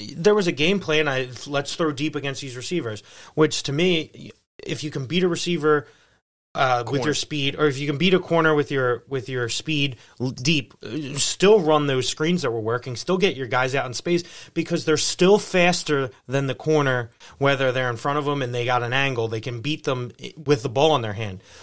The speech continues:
Speaker 1: But it just, and then this game, I didn't know what the hell he was doing.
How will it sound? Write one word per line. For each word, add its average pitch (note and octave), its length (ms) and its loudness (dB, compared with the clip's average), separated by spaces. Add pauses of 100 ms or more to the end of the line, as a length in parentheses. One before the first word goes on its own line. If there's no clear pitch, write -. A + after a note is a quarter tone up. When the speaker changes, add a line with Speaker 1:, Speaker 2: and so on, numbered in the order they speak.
(140)
Speaker 1:
But C3+ 180 4
it C#3 200 -8
just, - 360 -4
and C#3 200 -4
then B2 260 -2
this E3+ 240 2
game, A#2+ 380 -2 (400)
I G3+ 140 6
didn't D#3+ 200 2
know A#2 120 0
what A2+ 340 0
the B2 60 -8
hell C3 260 0
he B2+ 100 -2
was A#2 160 -6
doing. D#3+ 360 2